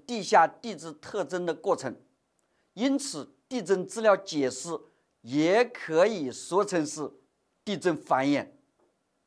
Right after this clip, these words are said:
我们应用数字处理后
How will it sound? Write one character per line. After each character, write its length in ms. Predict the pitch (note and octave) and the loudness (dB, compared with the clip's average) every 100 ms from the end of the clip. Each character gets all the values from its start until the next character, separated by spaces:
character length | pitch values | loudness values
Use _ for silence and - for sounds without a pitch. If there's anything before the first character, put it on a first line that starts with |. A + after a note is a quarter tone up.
| _ _ _ _ _ _ _ _ _ _ _ _ _ _ _ _ _ _ _ _ | _ _ _ _ _ _ _ _ _ _ _ _ _ _ _ _ _ _ _ _
我 120 | C#3 E3+ | 2 2
们 160 | G#3+ | 4
应 140 | C4 A3+ | 2 2
用 240 | F#3+ F#3 | 0 -4
数 340 | - - B3+ | -10 -8 -6
字 160 | E3 D#3+ | -6 -8
处 260 | - C#3 E3+ | -10 -8 -4
理 120 | C#3 | -4
后 380 | - G#3 D3 | 0 0 -2